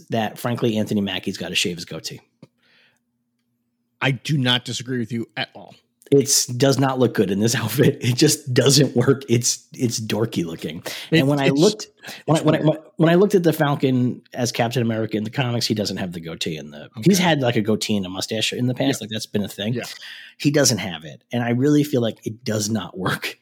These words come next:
Speaker 1: <laughs> in this outfit at all.
Speaker 2: I don't disagree.
Speaker 1: Um, and so for the movie, uh, man, Anthony, you gotta shave it. Sorry,
Speaker 2: Yeah.
Speaker 1: man. I, I know
Speaker 2: I
Speaker 1: you might like it.
Speaker 2: I will say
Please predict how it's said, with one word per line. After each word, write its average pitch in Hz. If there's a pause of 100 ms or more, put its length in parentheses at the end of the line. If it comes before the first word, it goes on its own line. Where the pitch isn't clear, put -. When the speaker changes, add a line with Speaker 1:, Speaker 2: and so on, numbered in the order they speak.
(140)
Speaker 1:
<laughs> -
in 117
this 110
outfit 104 (100)
at 87
all. - (260)
Speaker 2:
I 117
don't 113
disagree. 104 (240)
Speaker 1:
Um, 82 (100)
and 95
so 92
for 147
the 156
movie, 127 (300)
uh, 92 (440)
man, 113
Anthony, 123
you 85
gotta 107
shave 82
it. -
Sorry, 95
Speaker 2:
Yeah. -
Speaker 1:
man. 78
I, 95
I -
know 98
Speaker 2:
I 180
Speaker 1:
you 113
might 107
like 104
it. 82 (500)
Speaker 2:
I 143
will 160
say 101